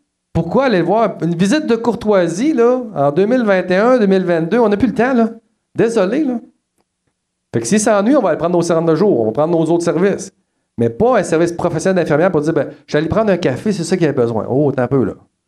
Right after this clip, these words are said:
Moi, c'est pas pour ça, c'est pas pour ça que j'enseigne à l'université, là. Ok, je le dis que c'est important à combattre la solitude, mais je pense pas que c'est à l'infirmière de faire ça. Vous me suivez ? Donc, quand on regarde les études scientifiques qui ont été faites du suivi,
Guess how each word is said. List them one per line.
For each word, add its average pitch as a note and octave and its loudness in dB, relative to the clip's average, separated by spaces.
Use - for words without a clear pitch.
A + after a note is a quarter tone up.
Moi, C#3+ 0
c'est - -
pas D#3 -2
pour D3+ -8
ça, D3+ -6
c'est - -14
pas F3 -2
pour E3+ -6
ça F3 0
que D3+ -2
j'enseigne C#3+ -2
à B2 0
l'université, A2+ -2
là. F2+ -6
Ok, - -8
je A#2 0
le B2 -2
dis D3+ -2
que - -6
c'est E3 -2
important C#3+ -2
à G3 0
combattre C3+ -2
la B2 2
solitude, A#2+ -2
mais A#2 -2
je - -12
pense A#2+ -2
pas E3+ -4
que E3 -6
c'est D3+ -4
à A#2+ 0
l'infirmière B2+ 0
de A#2 -2
faire F#2+ -4
ça. G#2 -4
Vous A2 -8
me - -6
suivez ? D3+ -2
Donc, F3+ -2
quand A#3+ 0
on A3+ 2
regarde G#3+ 0
les D#3+ 2
études G#3+ 0
scientifiques F#3 -2
qui - 0
ont E3+ 4
été C#3+ 0
faites F3+ 0
du D3 -8
suivi, D3+ 0